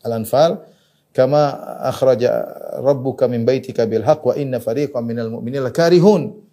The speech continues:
Yujadilunaka fil haqqi ba'da ma tabayyana ka'annama yusaquna ilal mauti wa hum yanzurun.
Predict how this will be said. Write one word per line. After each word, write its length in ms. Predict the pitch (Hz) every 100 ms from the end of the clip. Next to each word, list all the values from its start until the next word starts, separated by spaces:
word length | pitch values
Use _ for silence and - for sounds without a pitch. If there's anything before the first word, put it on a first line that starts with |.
| _
Yujadilunaka 800 | 139 135 190 196 170 175 160 156
fil 160 | 131 135
haqqi 240 | 170 160
ba'da 320 | 143 151 147 143
ma 160 | 135
tabayyana 640 | 143 131 175 190 151 135 120
ka'annama 480 | - 160 156 143
yusaquna 640 | 139 127 123 - 160 170 147
ilal 240 | 135 120
mauti 320 | 135 156 147
wa 80 | 123
hum 120 | 135 147
yanzurun. 480 | 151 151 175 165